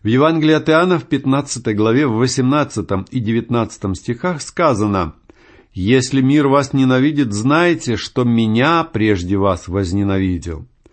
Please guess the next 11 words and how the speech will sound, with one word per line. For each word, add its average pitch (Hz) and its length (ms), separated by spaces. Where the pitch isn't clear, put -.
Если 104 400
бы 110 180
вы 113 200
были 110 220
от 107 200
мира, 127 480
то 98 140
мир 98 300
любил 95 480
бы 101 100
свое. 82 540